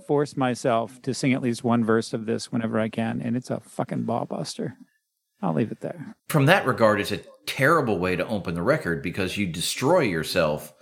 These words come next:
Speaker 2: vocally before you even get
Speaker 1: <laughs>
Speaker 2: started.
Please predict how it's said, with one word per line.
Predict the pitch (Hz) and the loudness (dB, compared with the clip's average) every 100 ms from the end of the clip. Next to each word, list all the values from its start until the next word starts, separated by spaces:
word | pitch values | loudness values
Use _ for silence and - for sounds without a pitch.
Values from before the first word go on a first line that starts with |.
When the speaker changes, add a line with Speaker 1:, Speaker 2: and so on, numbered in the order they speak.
| - - _ - | -20 -20 _ -10
Speaker 2:
vocally | 104 135 165 95 76 | 2 4 4 0 -2
before | 82 107 104 120 | -2 -4 0 2
you | 127 | 4
even | 147 | 2
get | 98 - | 2 0
Speaker 1:
<laughs> | |
Speaker 2:
started. | - 123 139 92 - | 4 4 4 2 -6